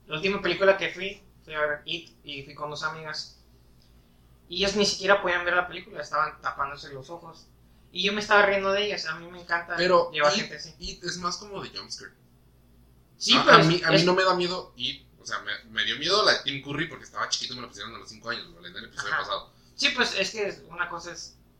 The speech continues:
Speaker 1: son los jumpscares y otro es el, el
Speaker 2: Suspenso.
Speaker 1: terror, el, el, es el terror y el suspenso. El terror es más como psicológico, no es, ¿cómo se dice? Visual.
Speaker 2: Sí, porque de hecho,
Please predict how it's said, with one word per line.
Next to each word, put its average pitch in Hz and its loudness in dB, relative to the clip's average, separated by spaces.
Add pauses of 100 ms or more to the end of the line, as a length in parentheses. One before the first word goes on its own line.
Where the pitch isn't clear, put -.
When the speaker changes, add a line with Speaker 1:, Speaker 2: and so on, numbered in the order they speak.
(120)
Speaker 1:
son 175 -6
los 175 -6
jumpscares 175 -4
y 143 -4
otro 135 -8
es 139 -12
el, 135 -14 (320)
el 131 -12
Speaker 2:
Suspenso. - -8
Speaker 1:
terror, 190 12
el, 147 -10
el, 139 -14 (160)
es 143 -18
el 139 -20
terror 147 -2
y 170 -4
el 170 -8
suspenso. 170 -10 (260)
El 143 -20
terror 143 -2
es 151 -6
más 147 -4
como 147 -16
psicológico, 135 -10
no 131 -16
es, - -20 (760)
¿cómo 175 -16
se 175 -10
dice? 175 -10
Visual. 143 0
Speaker 2:
Sí, 180 -6
porque 143 -2
de 131 6
hecho, 156 -2